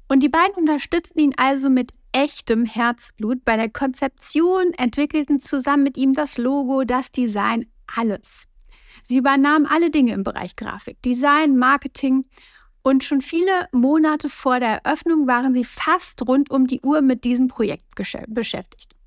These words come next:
Und dann irgendwann kam die Eröffnung. Und die war ein richtig großer Erfolg.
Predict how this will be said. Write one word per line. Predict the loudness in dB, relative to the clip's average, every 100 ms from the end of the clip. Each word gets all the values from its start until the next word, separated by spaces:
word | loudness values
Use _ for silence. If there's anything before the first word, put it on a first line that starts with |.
| -2
Und | 0 0 _ -20 _ _ _ -8 2
dann | 2 2 0
irgendwann | 2 2 2 2 2 0 -4
kam | -12 -4 -2 0
die | 0
Eröffnung. | -2 -8 -10 -14 -16 _ -20 -20 0
Und | 2 4
die | 2 0 -2 _
war | -6 0 0 0
ein | -2 -2
richtig | 0 -2 -2 -6 -6 -6 _ -12
großer | -6 -4 -4 -8
Erfolg. | -8 -10 -10 -10 -10 -12